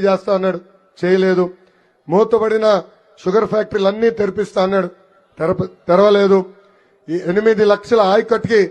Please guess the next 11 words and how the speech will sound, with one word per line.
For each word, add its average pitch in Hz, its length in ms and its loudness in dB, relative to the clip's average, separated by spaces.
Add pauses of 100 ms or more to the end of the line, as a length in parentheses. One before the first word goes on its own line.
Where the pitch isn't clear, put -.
(420)
అదనంగా 196 440 -2
సాగునీరు 196 640 0
అందిస్తా 185 400 -2
అన్నాడు, 175 240 0 (480)
ఒక్క 170 460 -2 (360)
తట్ట 165 220 -6 (200)
మట్టి 139 460 -6
ఎత్తలేదు. 180 440 2 (640)
విశాఖపట్నానికి 185 880 -2
పరిశ్రమలు 185 680 -2
తీసుకొస్తాను, 196 680 -2